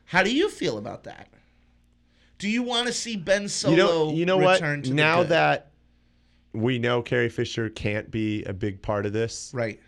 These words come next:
Speaker 2: I'm all for let's go evil. Let's go, let's whack Kylo Ren in an
Speaker 1: Yes.
Speaker 2: epic way in the last movie. Um,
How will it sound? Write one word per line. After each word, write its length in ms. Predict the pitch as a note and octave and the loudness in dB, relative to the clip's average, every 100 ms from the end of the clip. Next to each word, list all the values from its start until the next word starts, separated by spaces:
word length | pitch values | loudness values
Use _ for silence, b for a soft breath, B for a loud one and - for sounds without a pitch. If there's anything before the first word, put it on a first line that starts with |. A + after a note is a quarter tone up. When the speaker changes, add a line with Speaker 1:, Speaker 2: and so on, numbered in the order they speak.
| _ | _
Speaker 2:
I'm 220 | - A#2+ B2 | -4 -2 -2
all 240 | A2+ A#2 | -2 -2
for 560 | - A2 G#2 G#2 G2+ - _ _ _ _ _ _ _ _ _ _ _ _ _ - - - | -4 -4 -2 -2 -4 -8 _ _ _ _ _ _ _ _ _ _ _ _ _ -20 -20 0
let's 240 | A2+ A2 | 0 0
go 220 | - G#2+ G2+ | -2 -2 0
evil. 580 | A2+ G#2 A2 G#2+ G2+ - _ _ _ _ - | -2 -2 -2 -2 -4 -10 _ _ _ _ -6
Let's 340 | G2+ G#2 - | -2 -2 -4
go, 560 | - G#2+ G#2+ G#2 G2 G2 - _ _ _ _ _ | 0 2 2 2 0 -4 -12 _ _ _ _ _
let's 280 | A2 G#2 - | -2 -2 -2
whack 520 | G2 G2+ G#2 - - - | -2 0 0 -4 -14 -4
Kylo 460 | A2 G#2 G2+ G2+ | -2 0 0 -2
Ren 320 | G2+ G2+ G2+ | -2 -2 -2
in 120 | G2+ G2 | -2 -4
an 80 | |
Speaker 1:
Yes. 320 | F#2+ - A2+ A2 | -2 0 0 0
Speaker 2:
epic 160 | G#2 | -4
way 440 | G2 G#2 G#2 G2+ - | -2 0 2 0 -2
in 160 | G2 | -2
the 100 | G2 | -2
last 360 | G2 G2+ F#2+ - | -2 -2 -4 -6
movie. 420 | G2+ F#2+ G2+ F#2 b b b b | -6 -4 -4 -4 b b b b
Um, 400 | G2 G2+ G2 G2 | -2 0 0 -4